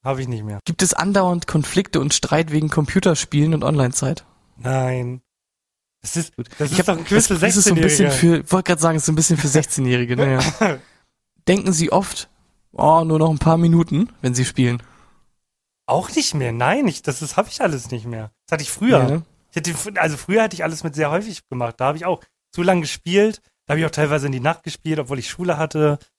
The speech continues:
Speaker 1: Äh, ich hab
Speaker 2: Ja.
Speaker 1: Freunde hab ich nicht vernachlässigt, gelogen hab ich auch nicht wegen der Spielzeit.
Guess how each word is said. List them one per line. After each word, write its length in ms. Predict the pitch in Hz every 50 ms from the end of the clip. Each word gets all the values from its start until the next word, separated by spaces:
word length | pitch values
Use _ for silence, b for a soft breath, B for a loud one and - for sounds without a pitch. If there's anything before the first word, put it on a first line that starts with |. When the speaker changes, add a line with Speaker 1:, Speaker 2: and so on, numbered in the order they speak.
| _ _ _ _ _ _ _ _ -
Speaker 1:
Äh, 180 | 147 143 143 143
ich 120 | 131 -
hab 80 | 139 139
Speaker 2:
Ja. 140 | 151 - - _ _ _ _ _ _ _ _ -
Speaker 1:
Freunde 340 | 170 - - - 196 226 233
hab 80 | 214 175
ich 140 | 156 -
nicht 180 | 175 202 208 -
vernachlässigt, 800 | - 220 202 202 208 214 - - 214 220 208 - 233 240 226 - _ _ _ _ _ _ _
gelogen 380 | - 139 135 151 180 190 190 170
hab 100 | 160 135
ich 140 | 135 - 139
auch 220 | 139 160 180 -
nicht 160 | 196 180 -
wegen 180 | - 175 170 175
der 60 | 165
Spielzeit. 320 | 147 - - - 170 -